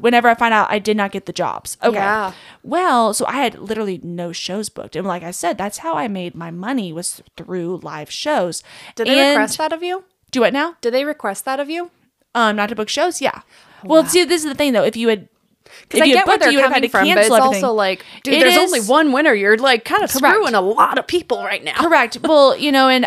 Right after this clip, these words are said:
Speaker 1: I, you know, had made it through multiple levels. At this point, it was,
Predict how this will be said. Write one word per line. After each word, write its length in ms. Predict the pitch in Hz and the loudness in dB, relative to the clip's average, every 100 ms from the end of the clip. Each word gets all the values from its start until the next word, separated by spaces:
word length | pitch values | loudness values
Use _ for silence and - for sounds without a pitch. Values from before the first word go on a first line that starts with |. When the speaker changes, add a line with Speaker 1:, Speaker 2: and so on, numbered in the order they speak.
| - | -2
Speaker 1:
I, 480 | 233 269 320 311 - | -2 2 2 0 -2
you 100 | 269 | 0
know, 80 | 254 | 2
had 140 | 254 | 2
made 160 | 233 247 | 2 2
it 80 | 240 | 0
through 140 | 233 | -2
multiple 420 | 202 214 214 214 196 | -2 -4 -4 -6 -2
levels. 380 | 208 214 214 | 0 2 0
At 140 | 214 - | -2 0
this 200 | 285 - | -2 -2
point, 280 | 302 277 226 | -2 0 0
it 40 | |
was, 220 | 285 269 | -4 -8